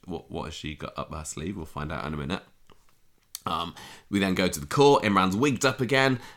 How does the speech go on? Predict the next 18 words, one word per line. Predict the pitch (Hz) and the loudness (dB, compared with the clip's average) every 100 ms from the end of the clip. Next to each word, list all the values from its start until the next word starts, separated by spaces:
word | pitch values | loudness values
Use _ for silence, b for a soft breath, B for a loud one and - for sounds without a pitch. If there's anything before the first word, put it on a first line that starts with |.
| B | B
um, | 92 92 98 90 | 0 2 2 0
in | |
his | 104 92 | -4 -2
favourite | 127 107 92 - | 0 0 0 -4
attire, | 107 - - 113 104 107 B B | -8 -6 0 2 4 2 B B
telling | - 127 110 101 | 0 2 4 4
the | 95 | 2
judge, | 117 104 92 - | 4 4 2 0
basically, | 110 95 67 87 90 90 - | -2 0 -4 -2 -2 -2 -10
Kelly's | - 139 98 107 | -6 0 2 2
awesome. | 107 104 - 101 98 B B B | 2 2 2 2 0 B B B
Um, | - 87 85 85 | -4 0 0 0
her | 104 95 | -2 -2
convi-, | - 98 117 - | -2 0 0 0
her | 113 | 0
conviction | 98 98 92 135 - 113 104 | 0 -2 -2 -4 0 0 2
was | 90 | 2
a | 90 | 0